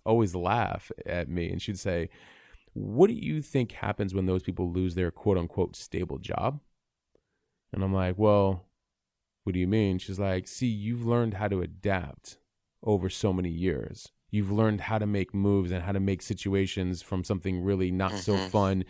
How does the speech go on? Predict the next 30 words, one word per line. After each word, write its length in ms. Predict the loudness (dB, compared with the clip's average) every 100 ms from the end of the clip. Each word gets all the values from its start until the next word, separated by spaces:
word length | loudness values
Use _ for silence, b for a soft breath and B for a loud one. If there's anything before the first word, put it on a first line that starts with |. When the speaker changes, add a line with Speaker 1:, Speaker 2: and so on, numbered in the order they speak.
| b 0
Speaker 1:
into 160 | 0
something 520 | 2 2 2 0 0 -6 -12
better 420 | -2 2 2 2
for 240 | 0 -2
yourself." 600 | -2 -4 -6 -6 -8 -14 b b b b b 0
Like, 180 | 0 -2
that 580 | -8 0 4 4 2 -6
type 280 | 0 2 0
of 140 | -2
characteristic 680 | 0 0 2 0 0 -2 -2
doesn't 280 | -2 -2 -6
come 340 | -2 0 0
without, 440 | 0 0 0 -2 -2
like, 280 | -2 -4 -6
you 240 | -2 2 2
actually 320 | 2 -4 -6
taking 420 | -6 -4 -4 -2
risks, 180 | -2 -2
putting 220 | -4 -4
yourself 280 | -2 -2 -2
out 180 | -2 -2
there, 220 | -4 -2
making 400 | -2 -2 0 0
moves, 280 | 2 0 0
understanding 440 | -2 -2 -2 -2
what's 160 | -4 -4
happening 340 | -6 -4 -2 -2
in 100 | 0
real 160 | -2
time. 320 | -2 -2 -2